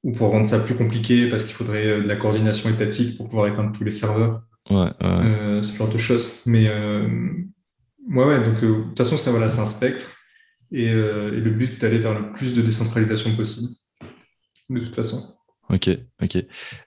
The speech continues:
Speaker 2: euh, une autre question aussi, c'est, euh, les contrats là, que Lightning Markets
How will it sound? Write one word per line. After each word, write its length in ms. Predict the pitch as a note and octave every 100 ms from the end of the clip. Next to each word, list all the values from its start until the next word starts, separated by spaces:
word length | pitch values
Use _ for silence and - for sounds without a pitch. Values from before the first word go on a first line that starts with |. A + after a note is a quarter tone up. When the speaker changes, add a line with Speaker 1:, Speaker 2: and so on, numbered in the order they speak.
| -
Speaker 2:
euh, 420 | F#2+ F2+ E2+ D#2+ - _ _ _ - -
une 200 | F#2 G#2
autre 100 | G2+
question 280 | F2+ - A2
aussi, 200 | - C3
c'est, 240 | - F2+
euh, 460 | E2+ E2 E2 E2+ D#2+ - _ _ _ - - - - _ _ -
les 120 | F#2+
contrats 440 | F#2+ G2+ - A#2+
là, 100 | A2
que 140 | F#2 F2+
Lightning 440 | E2+ E2 - F#2
Markets 440 | F#2 D#2+ F2 -